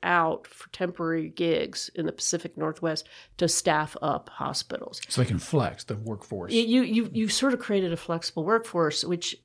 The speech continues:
Speaker 1: is, is ironic the way that, w-, the way MCare and so forth have been beat up here in the last few months over surprise billing.
Speaker 2: Mm-hmm.
Speaker 1: Uh, it's true also of, um, A M N, the nurse staffing company. You know, they could draw from this pool of nurses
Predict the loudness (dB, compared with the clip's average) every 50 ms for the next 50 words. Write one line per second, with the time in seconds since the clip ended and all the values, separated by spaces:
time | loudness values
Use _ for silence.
0 | _ 0 2 2 2 2 -2 -4 -8 -16 -20 -20 _ _ _ _ _ _ _ 0
1 | 2 2 2 0 -4 -8 _ _ 4 4 6 8 10 10 10 10 10 8 6 4
2 | 2 2 4 4 4 4 2 0 -6 -8 0 2 2 2 2 -2 -10 -4 -2 -2
3 | 0 2 2 4 6 8 8 8 6 6 4 4 4 6 6 4 4 0 -2 -6
4 | -2 0 0 0 2 0 0 0 0 -2 -2 -4 -4 -4 -8 _ _ -2 2 4
5 | 6 6 4 4 2 2 2 2 2 2 0 0 0 0 0 -2 -4 -8 -12 -12
6 | -4 -2 0 2 4 4 4 2 2 0 0 0 0 -2 -4 -4 -6 -4 -2 0
7 | 0 0 0 2 2 4 4 2 2 2 4 4 6 6 6 6 8 10 10 12
8 | 10 10 6 4 0 2 2 2 2 2 2 4 4 4 4 4 4 4 4 4
9 | 4 4 4 4 4 2 4 2 0 2 4 4 6 6 6 6 6 4 2 2
10 | 0 -2 -6 -10 -10 -4 -2 -2 2 4 4 4 4 4 2 2 2 2 0 0
11 | 0 -2 -2 -2 -2 -4 -6 -6 -6 -6 -6 -6 -6 -6 -6 -8 -14 -20 -20 -20
12 | -18 -4 2 6 6 8 8 8 6 6 4 -2 -4 -2 0 2 4 6 6 6
13 | 4 2 2 0 2 2 2 2 0 -2 _ -10 -10 -6 -4 -2 2 2 4 4
14 | 4 2 2 0 -2 -2 0 2 4 4 4 4 2 0 -2 -2 -2 -4 -8